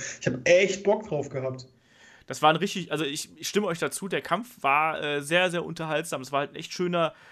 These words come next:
Speaker 2: Plunder-Brawl, also mit, mit ganz viel Zeugs, was halt eben zum Einsatz gekommen ist. Auch Chris Jericho, der da oben, äh, im Käfig setz-, saß, hat ja auch seine Rolle echt gut gespielt und dann,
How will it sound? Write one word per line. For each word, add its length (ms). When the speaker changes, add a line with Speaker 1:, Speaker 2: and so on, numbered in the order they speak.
Speaker 2:
Plunder-Brawl, 840
also 220
mit, 240
mit 200
ganz 220
viel 300
Zeugs, 420
was 160
halt 120
eben 140
zum 140
Einsatz 340
gekommen 380
ist. 140
Auch 240
Chris 200
Jericho, 360
der 120
da 80
oben, 400
äh, 200
im 120
Käfig 360
setz-, 480
saß, 320
hat 120
ja 100
auch 140
seine 240
Rolle 240
echt 120
gut 160
gespielt 460
und 120
dann, 180